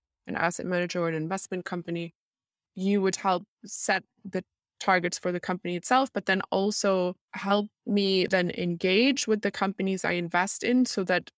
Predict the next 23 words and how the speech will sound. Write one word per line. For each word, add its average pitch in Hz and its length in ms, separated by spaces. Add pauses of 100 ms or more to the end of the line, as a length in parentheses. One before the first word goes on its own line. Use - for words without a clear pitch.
(240)
in 190 100
a 175 60
sense, 180 240
these 185 200
companies 175 460
would 165 160
also 180 380
be 175 440 (300)
pushed - 480
or 180 280
incentivized 185 800
to 170 320 (160)
have 175 180
their 175 240
own 214 220
net 196 200
zero 196 220
targets. 196 540 (400)
Can 214 100
you, 226 460
do 202 100
you 208 80
know 220 320